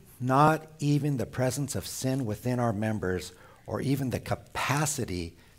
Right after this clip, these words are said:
to be tempted to sin. None of that there. But the blessing of the redemption of our body is even greater than this. In Exodus thirty-three twenty, Yahweh said to Moses,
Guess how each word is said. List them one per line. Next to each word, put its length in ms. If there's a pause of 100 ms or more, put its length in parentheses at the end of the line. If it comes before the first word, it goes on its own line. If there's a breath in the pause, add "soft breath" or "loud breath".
to 80
be 160
tempted 640
to 100
sin. 460 (500 soft breath)
None 280
of 100
that 260
there. 300 (2000)
But 140
the 60
blessing 460
of 180
the 120
redemption 500
of 140
our 100
body 300
is 160
even 200
greater 360
than 160
this. 420 (520 loud breath)
In 120
Exodus 500
thirty-three 460
twenty, 440
Yahweh 420
said 180
to 80
Moses, 540